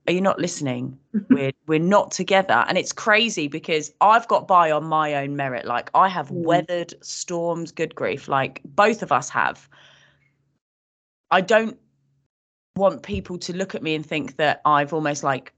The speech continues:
Speaker 1: married into this or I've just been
Speaker 2: Yeah.
Speaker 1: bought in because we're together. No, no, no. That's not the case at all. I'm here. I absolutely love what I do.
Speaker 2: Yeah.
Speaker 1: I love it. And in all honesty, it doesn't even bother me now that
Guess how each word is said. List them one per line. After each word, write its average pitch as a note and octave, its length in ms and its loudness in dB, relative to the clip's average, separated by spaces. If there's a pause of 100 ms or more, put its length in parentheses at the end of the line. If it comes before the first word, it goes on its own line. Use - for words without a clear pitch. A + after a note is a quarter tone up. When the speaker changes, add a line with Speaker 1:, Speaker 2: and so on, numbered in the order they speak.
(140)
Speaker 1:
married E3 460 0
into F3 320 -6
this G3 280 2
or C#3+ 140 2
I've D3 180 2
just - 320 0
been F3 200 0
Speaker 2:
Yeah. D3+ 80 -16
Speaker 1:
bought F3 280 -2
in E3+ 260 0
because F3 340 -6
we're F3+ 200 -2
together. F3 460 0
No, D4 200 0
no, D4 80 2
no. G3 520 2 (540)
That's F#3 280 2
not G#3 200 -2
the F3+ 80 -4
case F#3 320 -6
at D#3+ 160 -12
all. C#3 340 -2
I'm D#3 140 -2
here. E3 640 -4 (640)
I F#3 140 4
absolutely F3 540 -2
love F#3 240 -4
what F3 140 -4
I E3+ 40 -6
do. F#3+ 340 -6 (460)
Speaker 2:
Yeah. D#3+ 140 4
Speaker 1:
I F3+ 40 2
love F3+ 320 -2
it. D3 220 0
And G3 100 -2
in A3 100 -4
all A#3+ 200 2
honesty, F3+ 420 -4 (100)
it F3+ 120 -2
doesn't C4 220 -2
even G#3 200 -6
bother G3+ 240 0
me G#3 160 -4
now A3 300 2
that F#3 340 -2